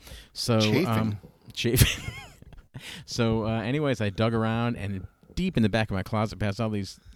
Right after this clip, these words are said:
Speaker 1: uh, T-shirts that I never wear. There was a little pair of underwear that still fit, and they were clean, La. So I got to, I didn't have to go commando through my entire hellish shift.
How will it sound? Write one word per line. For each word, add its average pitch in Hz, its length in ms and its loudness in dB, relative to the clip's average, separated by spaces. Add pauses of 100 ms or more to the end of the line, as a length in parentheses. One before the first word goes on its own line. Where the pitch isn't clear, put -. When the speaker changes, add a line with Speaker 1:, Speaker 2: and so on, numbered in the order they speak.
(100)
Speaker 1:
uh, 87 180 -8 (560)
T-shirts 120 460 -2
that 107 100 -4
I 104 60 0
never 101 260 -2
wear. 92 240 0 (220)
There 98 100 -4
was 92 140 -6
a 90 60 -8
little 123 480 0
pair 104 240 -2
of 95 100 -8
underwear 90 280 -6
that - 120 -10
still 113 340 0
fit, - 360 -6 (320)
and 110 180 2
they 107 60 2
were 104 100 0
clean, 82 400 -8
La. 76 240 -8
So 127 160 -2
I 113 140 0
got 113 160 -2
to, 107 320 -2
I 92 80 -4
didn't 107 120 -2
have 113 100 -2
to 110 60 -6
go 104 120 0
commando 98 440 -2
through 90 140 -8
my 87 140 -4
entire 95 380 -4 (360)
hellish - 680 -2
shift. - 560 -6